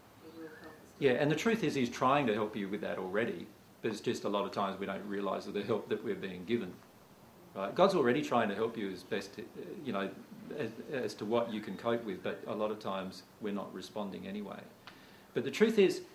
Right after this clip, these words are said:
Speaker 2: you see, uh, there's a lovely, uh, message in the Paget messages, um, and I didn't bring any C-, C Ds with me, unfortunately, so I, I was, I need to make some more copies and give these C Ds out. But, um,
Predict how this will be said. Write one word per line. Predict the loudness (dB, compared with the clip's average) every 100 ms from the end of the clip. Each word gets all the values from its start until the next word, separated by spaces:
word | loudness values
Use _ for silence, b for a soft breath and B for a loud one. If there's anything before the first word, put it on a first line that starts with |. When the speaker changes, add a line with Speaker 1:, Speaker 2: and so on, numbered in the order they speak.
| B B
Speaker 2:
you |
see, | 2 6 8
uh, | 8 6
there's | 4 4
a |
lovely, | 6 6 4 2 0 -4
uh, | 0
message | 2 2 2 0
in |
the | 0
Paget | 2 2 2 0
messages, | -2 -4 -6 -6 -6 -4
um, | -4 -4 -6 -8 B B B B B
and | 2
I | 4
didn't | 2 -2 0
bring | 2 4
any | 2 -2
C-, | -4 -4 -4 -6
C | -6 -4
Ds | -2 -2 -4
with | -8
me, | -8 -8
unfortunately, | -8 -8 -8 -6 -8 -4
so | -2 -2 -2 -6
I, |
I |
was, | -8 -8 -16 -14 -8
I | -8 -10 -14 -8
need | -6 -4
to | -4
make | -4 -4
some | -4
more | -4
copies | -4 -6 -6 -8
and | -10 -12 -16 -20 -20 -14
give | -14 -6
these | -6 -6
C | -6 -6
Ds | -6 -8 -8
out. | -8 -4
But, | -4 -4 B B B B B B -16 -2
um, | 2 2 2